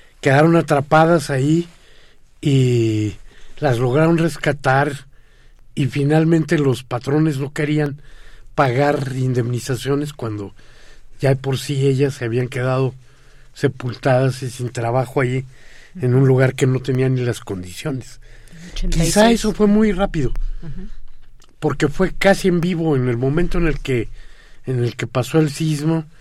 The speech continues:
Speaker 1: Eh, Mari Carmen y su equipo,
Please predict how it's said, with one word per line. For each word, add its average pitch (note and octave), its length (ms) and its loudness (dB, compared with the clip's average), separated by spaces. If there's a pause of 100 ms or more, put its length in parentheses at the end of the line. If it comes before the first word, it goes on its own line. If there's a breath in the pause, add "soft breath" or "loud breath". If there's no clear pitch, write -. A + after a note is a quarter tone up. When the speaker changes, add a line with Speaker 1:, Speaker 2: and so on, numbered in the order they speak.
(480 soft breath)
Speaker 1:
Eh, A#2 300 -2 (160)
Mari B2 200 -2
Carmen D#3+ 460 2
y A2+ 320 -4 (520 soft breath)
su C3 240 -2
equipo, D3+ 520 2